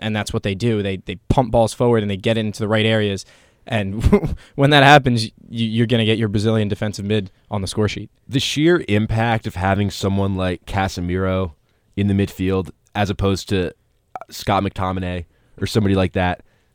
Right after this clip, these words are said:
Speaker 2: the upgrade in quality is so visible when you watch Manchester United compared to last year, even earlier this season before Casemiro had arrived.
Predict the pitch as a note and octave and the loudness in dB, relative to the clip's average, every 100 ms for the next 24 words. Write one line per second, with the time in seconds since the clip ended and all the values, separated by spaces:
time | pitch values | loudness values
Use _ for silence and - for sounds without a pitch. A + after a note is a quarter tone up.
0 | - - B2+ C3 - D3+ D3 C3+ - G2 | 0 2 2 0 2 2 4 0 0 0
1 | G2 A2+ B2 B2+ G#2+ G#2+ - G2+ G#2+ G2 | 0 0 0 -2 -2 -4 -2 0 2 0
2 | G2 G2 G#2+ A2 G#2+ F#2+ F#2+ - G2 - | -2 -2 -2 -2 -2 -2 -4 -4 -6 -4
3 | G2 - F#2+ F#2 F#2+ E2+ F#2 F2 - F2 | -6 -4 -4 -4 -6 -6 -4 -4 -4 -6
4 | - F#2 F#2 - G2 F#2 G2+ F#2 F#2+ F#2 | -4 -4 -4 -4 -4 -4 -4 -6 -6 -4
5 | F2 - F2+ E2 D#2 F2+ E2+ E2 - D#2+ | -6 -6 -8 -8 -6 -6 -4 -4 -2 -2
6 | D#2 C#2+ D2 D2+ C2+ - | -2 -2 -2 -2 -4 -8